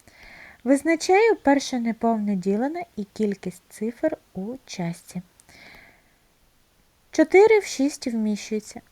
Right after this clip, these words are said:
Отже, перше неповне ділене шість. Визначаю кількість цифр в часті.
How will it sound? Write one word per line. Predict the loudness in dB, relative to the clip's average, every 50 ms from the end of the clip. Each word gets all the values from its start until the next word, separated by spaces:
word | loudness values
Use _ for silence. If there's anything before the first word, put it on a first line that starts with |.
| _ _ _
Отже, | 0 0 2 2 0 -2
перше | 2 4 4 4 4 2 -2 -4 -2
неповне | -2 -2 -2 -2 0 0 0 2 0 -2 -2 -2
ділене | -2 -2 0 0 2 2 2 0 0 0 -2 -2 -4 -6 -10 _ _ _ _ _ _ _ _ _ _ _ _ _ _ _
шість. | _ -16 -12 -6 -4 -4 -4 -4 -6 -12 -18 -20 _ _ _ _
Визначаю | -6 -6 -4 -2 -2 -2 -2 0 0 2 2 2 2 0 -2 -4 -10 _
кількість | -10 -4 -2 -2 -2 -2 -4 -4 -6 -6 -6 -10 _ _ _ _
цифр | -8 -6 -6 -6 -2 -4 -4 -4
в | -4 -8
часті. | _ -10 -8 -8 -8 -8 -10 _ -18 -18 -18